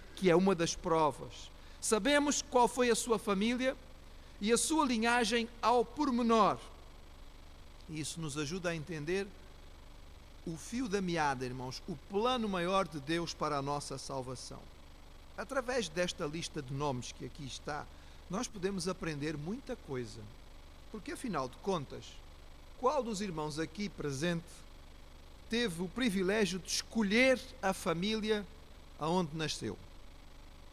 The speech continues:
Alguém escolheu? Eu, não, eu escolhi, pastor. Escolhi meu pai e minha mãe,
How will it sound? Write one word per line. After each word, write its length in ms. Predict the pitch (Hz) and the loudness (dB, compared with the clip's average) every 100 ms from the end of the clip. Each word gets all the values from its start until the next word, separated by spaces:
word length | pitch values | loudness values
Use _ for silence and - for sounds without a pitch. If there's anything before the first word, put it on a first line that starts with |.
| - - - - | -16 -16 -16 -12
Alguém 240 | 185 226 240 | -6 -2 -2
escolheu? 540 | - 226 226 254 254 240 202 196 - | -2 -4 -2 -2 -2 -8 -12 -14 -12
Eu, 180 | 233 247 | -4 -4
não, 220 | 196 202 208 | 0 2 4
eu 100 | 233 | 4
escolhi, 280 | - 220 | 4 2
pastor. 280 | 190 160 139 | 2 -2 -2
Escolhi 280 | 135 - 220 | -4 0 2
meu 140 | 190 | 2
pai 260 | 175 233 240 | 4 6 6
e 20 | |
minha 220 | 196 175 | 4 0
mãe, 420 | 151 202 240 247 | 4 6 6 6